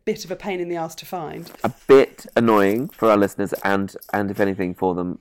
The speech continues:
Speaker 2: a lot of our listeners, probably a waste of time. But we
Speaker 1: <laughs>
Speaker 2: hope
Speaker 1: But
Speaker 2: in
Speaker 1: we
Speaker 2: te-,
Speaker 1: love you guys.
Speaker 2: but we love you guys, and we hope in teaching you how to waste time, we've made you feel less alone in actually, you know, sometimes, sometimes this is the listening you need.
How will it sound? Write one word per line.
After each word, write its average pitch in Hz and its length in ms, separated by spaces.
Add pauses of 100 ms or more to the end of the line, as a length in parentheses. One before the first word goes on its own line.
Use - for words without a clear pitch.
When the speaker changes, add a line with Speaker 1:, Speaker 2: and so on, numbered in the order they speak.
Speaker 2:
a 113 80
lot 151 200
of 98 180
our 82 120
listeners, - 460
probably 107 420 (720)
a 92 80
waste 87 260
of - 80
time. 50 300 (300)
But 107 540 (120)
we 123 140
Speaker 1:
<laughs> 151 160
Speaker 2:
hope 95 320
Speaker 1:
But - 180 (160)
Speaker 2:
in - 100
Speaker 1:
we 226 60
Speaker 2:
te-, 214 60
Speaker 1:
love 202 140
you 185 100
guys. 156 300
Speaker 2:
but 127 80
we 123 120
love 131 180
you 156 80
guys, 104 180
and 110 80
we 117 100
hope 131 160
in 135 80
teaching 139 320
you 104 80
how 98 120
to 92 120
waste 87 280
time, 82 340 (380)
we've 107 540
made 117 280
you 123 60
feel 123 140
less 123 180
alone 127 500 (120)
in 101 120
actually, 107 420 (440)
you 135 120
know, 92 280
sometimes, 120 680 (460)
sometimes 139 360
this 127 140
is 127 80
the 131 80
listening 127 320
you 123 100
need. - 380